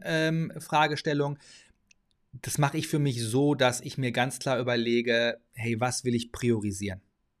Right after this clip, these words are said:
Ja, was will ich priorisieren? Was will ich optimieren? Was ist meine eigene Belohnung dafür? Und was sind meine Ressourcen, die ich dafür benötige? Und wie teile ich mir das Ganze aufs Jahr auf? Also es ist ein bisschen anders als, als klassisch bei Smart,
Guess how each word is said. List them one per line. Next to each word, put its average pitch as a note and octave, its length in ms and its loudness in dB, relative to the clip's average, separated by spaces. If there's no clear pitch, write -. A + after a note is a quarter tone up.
Ja, A#2 220 -4
was B2 180 -4
will A#2+ 80 0
ich A#2 200 -4
priorisieren? B2+ 760 0
Was A#2 340 2
will A2+ 120 2
ich G#2+ 220 -4
optimieren? D3+ 840 0
Was A2+ 260 -2
ist A#2+ 120 -6
meine A2 300 -2
eigene A2+ 320 2
Belohnung B2 640 2
dafür? D3 600 -2
Und A2+ 160 -4
was A2+ 180 0
sind A#2 260 -2
meine G#2+ 360 -2
Ressourcen, D#3 640 0
die D#3+ 80 0
ich D#3+ 60 -6
dafür D3+ 280 -2
benötige? C3 680 0
Und A#2+ 340 0
wie A#2 260 -2
teile B2+ 260 6
ich A#2 80 0
mir A#2+ 140 2
das - 140 -2
Ganze A#2 420 -2
aufs - 400 -2
Jahr G#2 500 -2
auf? - 280 -6
Also A2+ 160 -2
es G#2+ 80 -6
ist C3 100 -4
ein B2+ 120 2
bisschen C#3+ 300 4
anders C3 260 -2
als, - 280 -6
als B2 240 0
klassisch B2+ 500 2
bei A2 180 4
Smart, A#2+ 540 0